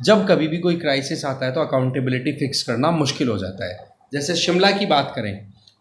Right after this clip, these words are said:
तो वहाँ पर आप देखोगे कि ड्रेनेज facility तो state government ने develop करा रखी है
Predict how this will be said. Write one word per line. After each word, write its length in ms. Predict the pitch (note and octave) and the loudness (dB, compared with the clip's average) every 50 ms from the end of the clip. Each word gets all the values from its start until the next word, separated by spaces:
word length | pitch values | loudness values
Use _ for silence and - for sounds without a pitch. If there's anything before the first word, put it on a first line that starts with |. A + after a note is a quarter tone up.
| _ - | _ -4
तो 100 | C#3+ B2 | 0 2
वहाँ 260 | B2+ B2+ C3+ E3+ F3 | 2 4 4 4 6
पर 120 | G#3 G#3 | 6 6
आप 120 | G3+ G3+ G3 | 6 6 4
देखोगे 460 | - F3+ F3 G#3 G3 - E3+ F3+ G3+ G3 F#3+ - - - _ - | 2 0 -2 -2 -2 -2 -2 -2 -2 -4 -6 -12 -16 -20 _ -14
कि 60 | E3+ | -14
ड्रेनेज 540 | C3+ B2 A#2 D3+ E3 E3+ G#3 A#3 A3+ A#3 A#3 | -12 -6 -2 0 2 4 4 4 4 4 4
facility 540 | G#3+ G3+ - A3+ A3 A3+ G#3+ F3 G#3+ G#3 | 2 2 2 2 0 0 2 2 0 0
तो 420 | F3+ G3+ G#3+ A3 G#3+ - - - - - | 2 2 2 0 0 -4 -8 -14 -16 -18
state 420 | - - - - F#3 F#3 F#3 F3 | -18 -10 -4 0 0 2 2 4
government 440 | F3+ F#3+ F#3 F#3 F#3+ F#3+ F#3 F#3 F3+ | 6 6 6 6 6 4 4 2 2
ने 120 | G3 F#3+ | 2 2
develop 340 | F#3 F#3 E3+ E3+ F#3 F3 F3+ - | 4 4 4 4 4 2 2 2
करा 160 | F3+ E3+ E3 | 2 2 2
रखी 340 | E3 E3 E3+ - - E3+ D#3+ | 2 0 -2 -6 -8 -6 -4
है 240 | D#3 C#3 - - | -4 -4 -6 -10